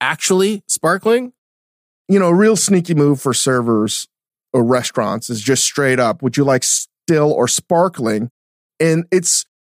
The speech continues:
Speaker 2: the equivalent of, when you do this, I promise we're gonna move on. We could talk about this forever. <laughs> The equivalent of a server going up to a table being like, "Would you like still or sparkling?"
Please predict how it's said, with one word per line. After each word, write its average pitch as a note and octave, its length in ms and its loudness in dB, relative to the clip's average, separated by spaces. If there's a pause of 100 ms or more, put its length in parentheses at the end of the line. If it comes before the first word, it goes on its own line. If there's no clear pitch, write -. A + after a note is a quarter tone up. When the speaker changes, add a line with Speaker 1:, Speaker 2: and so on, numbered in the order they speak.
(140)
Speaker 2:
the G3 80 2
equivalent E4 720 0 (100)
of, C3 540 -4 (240)
when D#3 180 2
you D#3 100 4
do C3+ 180 4
this, - 360 -8 (480)
I C3 80 -2
promise B2+ 380 -2
we're C#3 100 -4
gonna A#2 100 2
move G#2+ 120 0
on. G#2 160 -6
We B2+ 140 -4
could B2+ 160 -4 (160)
talk C3+ 220 -4
about A2+ 260 -2
this A2+ 160 -4
forever. - 340 -8
<laughs> - 140 -10 (840)
The D#3 80 2
equivalent D4+ 540 0
of C4+ 100 2
a A#3+ 60 2
server G#3 320 2
going F3+ 260 2
up F3 200 0
to F3+ 180 0
a D#3 40 0
table C#3 320 0
being B2+ 160 2
like, B2+ 180 0
"Would D3+ 160 2
you C4 140 2
like D#4 180 2
still G#3+ 460 0
or E3 140 2
sparkling?" - 720 -2